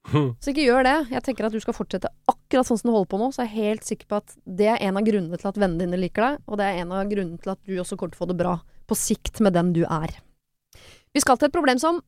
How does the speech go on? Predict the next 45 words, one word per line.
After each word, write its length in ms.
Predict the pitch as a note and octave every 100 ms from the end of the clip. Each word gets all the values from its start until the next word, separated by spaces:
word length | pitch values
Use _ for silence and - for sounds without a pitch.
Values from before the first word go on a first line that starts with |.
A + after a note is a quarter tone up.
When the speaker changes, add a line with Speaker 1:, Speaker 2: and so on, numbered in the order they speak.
| _ _ _ _ _ _ _ _ _ _ -
Speaker 2:
vi 60 | D4+
har 140 | C#4 -
på 80 |
en 60 | F#4
måte 160 | F4 D4+
vært 160 | E4
innom 240 | E4+ A3 F3+
det 80 | F#3
allerede, 400 | B3+ C#4+ G#3 C4
for 80 | E4+
det 120 | D#4 D4+
handler 260 | G3+ - A3
om, 80 | -
om 140 | A#3
hvorvidt 280 | B3 G#3 - F#3+
man 60 |
skal 140 | - G3+
bli 80 | A#3+
mor 300 | A3 E3+ -
eller 220 | G#3 A3+
ikke. 240 | G#3 - D#3+
Men 80 | A3
forrige 220 | - B3 B3+
Speaker 1:
Ja. 60 |
Speaker 2:
gang 80 | D4+
lå 100 | C#4 A3+
alltid 340 | F#3+ - C4+
rett 100 | A#3
til 80 | A#3+
man 60 | B3
hadde 220 | C#4+ G#3 A3+
den 200 | B3 B3
mannen, 400 | F#3+ F#3+ G#3 B3+
man 140 | B3 B3
hadde 160 | G#3+
noen 140 | B3+ B3
unger 140 | F#3+
fra 60 | A3+
før, 220 | A3+ A3 A#3+
man 100 | A#3+
hadde 220 | B3+ -
kjærligheten, 600 | D4 C#4 G#3+ F#3+ - B3
kommunikasjon, 400 | C4 C4 C4 - A3
alt 520 | C4 E4 G4 F#4+ A3+
var 200 | G#3+